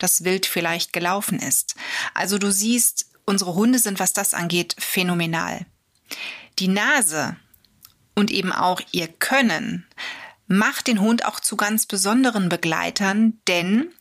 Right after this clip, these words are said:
für Diabetiker oder Epileptiker kann der Hund lebensrettend sein. Und auch wegen der Nase arbeiten unsere Hunde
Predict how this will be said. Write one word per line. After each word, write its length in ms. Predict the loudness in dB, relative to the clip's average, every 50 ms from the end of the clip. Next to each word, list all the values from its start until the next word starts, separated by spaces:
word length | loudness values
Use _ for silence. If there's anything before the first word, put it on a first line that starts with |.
| _ _ _ _ _ _ _ _ _ _
für 220 | _ -4 -2 -2 0
Diabetiker 800 | 0 2 2 2 2 0 -2 0 0 -2 -2 0 0 0 0 0
oder 240 | 0 0 0 0
Epileptiker 880 | -2 -2 0 0 2 2 2 0 -2 -6 -8 -8 -6 -4 -2 -2 -2 -2 -4 -10 -14 -10 -10 -10 -10 -12 _ _
kann 220 | -4 -2 0 0
der 120 | -2 0 2
Hund 280 | 4 4 4 2 0 -6 _
lebensrettend 800 | -4 0 2 2 2 2 2 0 0 0 -2 -8 -6 -4 -2 0
sein. 480 | 0 0 0 -4 -4 -4 -4 -6 -8 -10 _ -20 _ _ _ _ -18 -14 -14 -14 -14 -16 -10 _
Und 260 | -2 0 0 -2 -4 -6 _ _ _ _ _ _
auch 260 | _ 0 0 0 -2 -4 -6
wegen 440 | -2 0 2 2 2 2 2 2 2
der 140 | 2 2
Nase 640 | 2 2 2 2 2 2 2 2 0 0 2 0 0 0 0
arbeiten 600 | 0 0 2 2 2 2 2 0 0 0 -2 -2
unsere 540 | 0 2 2 0 0 -2 -2 -4 -4 -2 0
Hunde 540 | 2 4 4 4 4 2 0 0 -2 -4